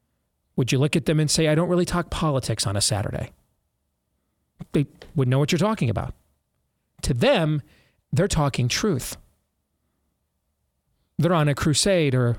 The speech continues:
might be better to use the term jihad. This is a, this is an epistemological clash, not a political one. This is truth.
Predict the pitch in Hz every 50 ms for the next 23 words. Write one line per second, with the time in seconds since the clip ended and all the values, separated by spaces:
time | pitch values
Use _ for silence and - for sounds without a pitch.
0 | - - - _ _ _ _ _ _ _ _ _ _ _ _ _ _ _ _ _
1 | _ _ _ _ _ _ _ _ _ - 143 - 135 120 117 135 131 135 120 123
2 | 131 127 120 - 120 - - 139 127 123 120 - - 120 110 - 156 139 127 123
3 | 127 123 - - _ _ _ _ _ _ _ _ _ _ _ _ _ _ _ _
4 | _ _ _ _ _ _ _ _ _ _ _ _ _ _ _ _ _ _ _ _
5 | _ _ _ _ _ _ _ _ _ _ _ _ _ _ _ _ _ _ _ _
6 | _ _ _ _ _ _ _ _ _ - 135 151 185 - 277 208 180 123 - -
7 | 160 165 156 - 185 143 123 151 139 139 135 131 - - 180 - - - 156 139
8 | 131 131 131 156 180 - 233 - - 113 101 92 - - - 107 95 90 87 -
9 | - - - - _ - - 131 151 156 - - 117 120 208 226 - 107 98 90
10 | 90 127 165 160 - _ _ _ _ _ _ _ _ _ _ _ _ _ _ _
11 | _ _ _ _ _ _ _ _ _ _ _ _ _ _ _ _ _ _ _ _
12 | _ _ _ _ _ _ _ _ _ _ _ _ _ _ _ _ _ _ _ _
13 | _ - 165 - - 175 - - - - - 226 233 214 143 - - - -